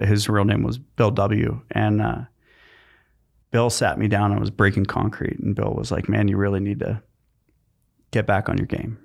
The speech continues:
You need to stop doing what you're doing. Your dad's talked to me about it. Like, figure your life out." And I think I had, like, a week of ingesting no alcohol. And, uh, I ki-,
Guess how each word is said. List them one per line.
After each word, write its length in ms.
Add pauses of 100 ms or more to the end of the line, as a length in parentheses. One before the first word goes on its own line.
You 120
need 100
to 160 (640)
stop 340
doing 200
what 100
you're 100
doing. 240
Your 120
dad's 280
talked 260
to 60
me 60
about 260
it. 160 (120)
Like, 220 (800)
figure 260
your 80
life 260
out." 140
And 80
I 40
think 200
I 40
had, 140
like, 180
a 60
week 600 (340)
of 600
ingesting 720 (560)
no 300
alcohol. 640 (180)
And, 320
uh, 220 (1700)
I 60
ki-, 260